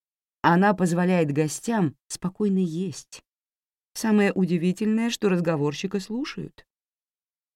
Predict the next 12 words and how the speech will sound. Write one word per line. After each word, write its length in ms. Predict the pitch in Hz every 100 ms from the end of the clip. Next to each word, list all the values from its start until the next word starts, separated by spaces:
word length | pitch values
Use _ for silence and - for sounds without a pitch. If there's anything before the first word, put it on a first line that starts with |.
| _ _ _ _ 220
«В 180 | 214
Брюсселе 640 | 180 214 196 - 247 233 214
еще 280 | 190 - 202
делают 560 | 175 202 185 196 190 -
кустарное 800 | - 185 - 202 180 170 165 170
пиво. 520 | 175 240 247 156 135 123 _ _ _ _ -
Оно 320 | 202 220 220
называется 760 | 214 185 196 202 196 190 202 196
гес», — 560 | 190 170 107 - - _ _ _ _ -
сказала 440 | - 117 101 101
я. 280 | 113 - - _ _ _ _ _ _ _ _ _ _ _ -
И 320 | 143 226 269